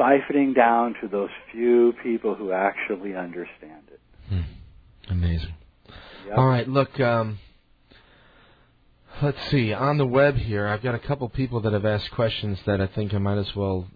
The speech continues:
Speaker 2: uh, introduce now because they're relevant. Jeremy Narby, are you familiar with his work?
Speaker 1: Oh, great, great, great writer.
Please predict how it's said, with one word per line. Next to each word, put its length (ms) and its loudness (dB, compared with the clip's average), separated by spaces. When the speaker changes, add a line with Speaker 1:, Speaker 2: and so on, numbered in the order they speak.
Speaker 2:
uh, 280 -4
introduce 460 -6
now 220 0
because 340 -4
they're 100 -8
relevant. 400 -2
Jeremy 340 2
Narby, 400 0
are 60 0
you 140 0
familiar 300 0
with 120 -2
his 180 -2
work? 140 2
Speaker 1:
Oh, 200 8
great, 260 -10
great, 240 -4
great 220 -6
writer. 360 -8